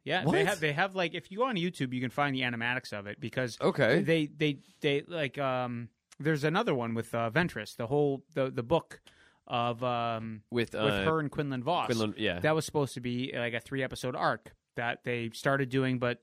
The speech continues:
Speaker 1: then when Disney bought Lucasfilm, all that shit got axed. This one was also one of those episodes where Cad Bane, uh, it's like, it's like Cad Bane's the established bounty hunter,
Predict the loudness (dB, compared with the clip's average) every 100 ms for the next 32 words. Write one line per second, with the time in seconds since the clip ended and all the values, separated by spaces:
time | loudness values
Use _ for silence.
0 | -2 -2 0 -2 -2 -2 -2 -2 0 0
1 | -2 -4 -6 -6 -4 -4 -4 -8 -10 -4
2 | -2 -2 -4 -14 _ -20 -20 -16 -2 0
3 | 2 2 2 2 2 2 2 0 -2 -4
4 | -4 -4 -4 -2 -2 -2 _ _ _ _
5 | _ -20 -14 0 2 4 4 4 2 -2
6 | -2 -4 -4 -4 -4 -4 -2 0 0 -8
7 | _ -4 0 2 4 2 0 -4 -2 0
8 | 2 0 0 0 2 0 -2 -4